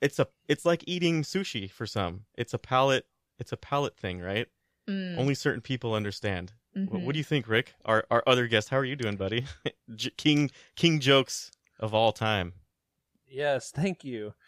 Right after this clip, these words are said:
Speaker 3: Man, that was a whirlwind of the past thirty seconds. I went from smiling to, like, crying a little. Um,
Speaker 2: <laughs>
Speaker 3: because,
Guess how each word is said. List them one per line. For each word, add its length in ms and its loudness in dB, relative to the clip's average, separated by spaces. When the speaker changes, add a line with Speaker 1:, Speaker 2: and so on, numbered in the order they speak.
Speaker 3:
Man, 380 0
that 160 0
was 160 -2
a 80 4
whirlwind 640 2
of 240 0
the 80 -2
past 300 -2
thirty 220 -2
seconds. 580 -4
I 80 -2
went 220 -2
from 180 -4
smiling 560 -2
to, 140 -2
like, 340 0
crying 380 0
a 40 2
little. 360 0
Um, 480 0
Speaker 2:
<laughs> 320 -16
Speaker 3:
because, 680 -2